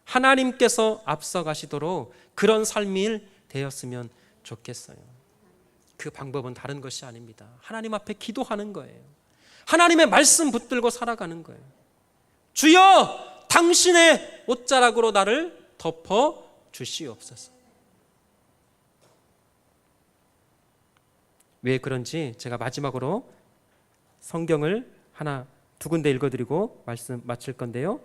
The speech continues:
다시 한번 아까 십팔 절 말씀을 한번 띄워주실래요? 르-, 보아스가, 아니, 보아스를 향해서 이 나오미가 이렇게 말을 합니다. "오늘 이 일을 뭐 하기까지? 성취하기 전에는."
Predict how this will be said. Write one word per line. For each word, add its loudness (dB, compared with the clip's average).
다시 -4
한번 -2
아까 -4
십팔 0
절 0
말씀을 -4
한번 -6
띄워주실래요? -4
르-, -8
보아스가, 2
아니, 0
보아스를 2
향해서 4
이 4
나오미가 4
이렇게 -4
말을 -4
합니다. -8
"오늘 4
이 2
일을 2
뭐 4
하기까지? -2
성취하기 -2
전에는." -6